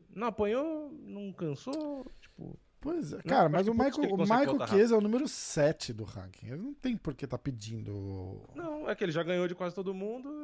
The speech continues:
Speaker 1: e aí, ah, sobrou você, então.
Speaker 2: Tem o Leon Edwards.
Speaker 1: É uma pena que o Kamaru não tem muito, nem como descer, nem como subir, né? Pra tentar outro cinturão, porque
Speaker 2: Tem o Luke.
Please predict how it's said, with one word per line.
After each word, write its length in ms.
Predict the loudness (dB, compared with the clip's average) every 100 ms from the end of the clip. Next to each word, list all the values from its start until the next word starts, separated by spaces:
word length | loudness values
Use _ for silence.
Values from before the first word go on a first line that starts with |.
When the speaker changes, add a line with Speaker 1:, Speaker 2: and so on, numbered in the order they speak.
| -10 -6
Speaker 1:
e 80 | -2
aí, 380 | 0 0 -2 -4 -2
ah, 240 | 0 0
sobrou 300 | -4 -8 -6
você, 220 | -8 -10 -10
então. 380 | -10 -14 -8 2
Speaker 2:
Tem 220 | 4 4
o 40 |
Leon 440 | 4 4 2 2 4 4
Edwards. 800 | 6 6 6 4 -10 -12 -14 -16 -20 -20 _ _ _
Speaker 1:
É 60 | -2
uma 160 | -2
pena 340 | 0 -2 -2 -4
que 340 | -8 -8 -6
o 100 | -6
Kamaru 520 | -4 -4 -4 -4 -4 -4
não 220 | -6 -6
tem 140 | -6
muito, 480 | -6 -4 -4 -2 -2
nem 100 | -4
como 180 | -4 -4
descer, 220 | -2 -2
nem 80 | -4
como 180 | -2 -4
subir, 400 | -4 0 0 2
né? 100 | 0
Pra 200 | -2 -4
tentar 260 | -4 -2 -4
outro 160 | -4
cinturão, 400 | -10 -8 -6 -6
porque 200 | -4 0
Speaker 2:
Tem 220 | 2 4
o 40 | 4
Luke. 240 | 4 -4